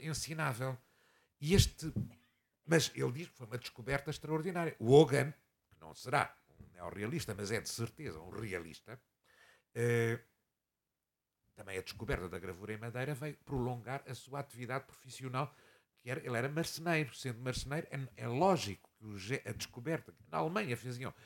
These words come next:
gravura em madeira, há umas senhoras alemãs que passavam por ali também, continua o seu gesto profissional. Ou seja, a procura da for-, o encontro de técnicas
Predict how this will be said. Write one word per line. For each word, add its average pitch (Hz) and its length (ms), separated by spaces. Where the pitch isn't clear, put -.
gravura 131 320
em 127 40
madeira, 113 480
há 117 80
umas 113 160
senhoras 127 320
alemãs 120 400
que - 80
passavam 101 440
por 107 120
ali 113 200
também, 127 400
continua 156 500
o 147 40
seu 156 180
gesto 135 400
profissional. 143 640
Ou 123 120
seja, 131 540
a 131 80
procura 139 500
da 135 120
for-, 107 340
o 131 120
encontro 160 760
de 131 80
técnicas 87 480